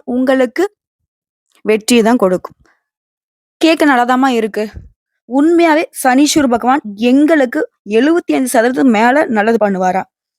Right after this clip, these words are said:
மீதி இருக்கக்கூடிய அந்த இருபத்தி ஐந்து சதவீதம், இல்ல, இல்ல, அந்த இருபத்தி நாலு சதவீதம் மட்டும்தான்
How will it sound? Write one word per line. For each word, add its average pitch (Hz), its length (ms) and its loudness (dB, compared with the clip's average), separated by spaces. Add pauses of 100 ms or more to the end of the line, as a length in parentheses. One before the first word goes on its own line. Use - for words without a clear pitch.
(160)
மீதி 294 300 4
இருக்கக்கூடிய 320 300 0
அந்த 269 80 0
இருபத்தி 294 360 0
ஐந்து 262 180 0
சதவீதம், 226 260 -4
இல்ல, 226 200 -6
இல்ல, 208 100 -2
அந்த 175 140 -2
இருபத்தி 262 360 -2
நாலு 254 200 2
சதவீதம் 240 420 0
மட்டும்தான் 262 580 0